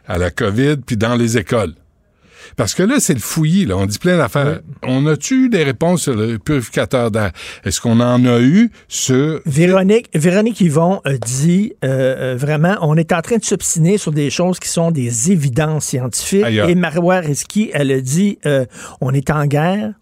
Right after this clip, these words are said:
Speaker 2: on devrait utiliser toutes les armes qu'on
Speaker 1: Ouais.
Speaker 2: a à notre disposition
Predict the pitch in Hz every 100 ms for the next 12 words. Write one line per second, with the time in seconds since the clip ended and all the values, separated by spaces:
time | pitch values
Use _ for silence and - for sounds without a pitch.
0 | - 127 131 131 156 170 113 131 123 170
1 | - 214 202 151 131 127 165 185 170 -
2 | 143 131 175 160 175 139 135 - 135 123
3 | 123 156 - - 226 185 151 - 185 196